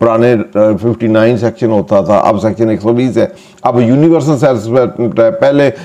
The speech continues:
एफ़बीआर एक scheme issue करता था, उसमें जो qualify करता था वो उसको avail करता था। तो इसी तरह best judgment अगर कोई record शार्ट ना दे या हाफ partly record दे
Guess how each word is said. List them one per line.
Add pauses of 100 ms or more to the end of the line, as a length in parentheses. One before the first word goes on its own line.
एफ़बीआर
एक
scheme
issue
करता
था,
उसमें
जो
qualify
करता
था
वो
उसको
avail
करता
था। (500)
तो
इसी
तरह
best
judgment
अगर
कोई
record
शार्ट
ना
दे (220)
या
हाफ
partly
record
दे